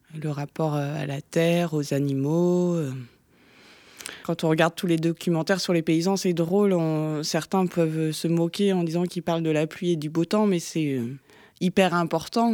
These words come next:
Un paysan va sentir le temps qu'il fait le matin et, euh, va en tirer des conclusions pour sa journée. Et généralement, il, il, il a bon et c'est pas, euh, juste de la conversation pour rien dire, en fait, de parler de la pluie et du beau temps. C'est, euh,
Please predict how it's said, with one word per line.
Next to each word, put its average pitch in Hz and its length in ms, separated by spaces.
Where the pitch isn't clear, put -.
Un 160 140
paysan 175 320
va 180 140
sentir 180 500
le 175 100
temps 185 160
qu'il 180 180
fait 185 160
le 175 60
matin 208 540
et, 170 260
euh, 156 240
va 156 80
en 160 120
tirer 175 240
des 170 100
conclusions 180 420
pour 175 180
sa 165 140
journée. 175 440
Et 185 40
généralement, 165 560
il, 147 240
il, 156 240
il 165 160
a 156 80
bon 208 320
et 175 80
c'est 165 220
pas, 190 300
euh, 151 260
juste 170 260
de 160 140
la 151 140
conversation 156 540
pour 175 160
rien 160 220
dire, 170 240
en 170 60
fait, - 400
de 160 140
parler 151 300
de 143 40
la 147 120
pluie - 180
et 165 40
du 156 120
beau 160 140
temps. 170 180
C'est, 143 360
euh, 127 200